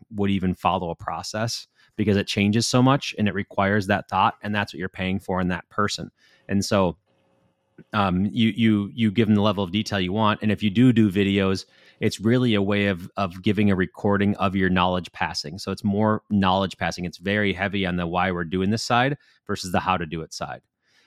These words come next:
And that's sort of how, you know, so when I, when I onboarded my director of marketing, I went through our old campaigns and I showed him,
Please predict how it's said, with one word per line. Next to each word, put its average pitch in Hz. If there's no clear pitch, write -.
And 98
that's 95
sort 98
of 82
how, 82
you 90
know, 87
so -
when 101
I, 101
when 98
I 98
onboarded 95
my 90
director 90
of 82
marketing, 87
I 95
went 95
through 95
our 92
old 90
campaigns 90
and 90
I 90
showed 120
him, 90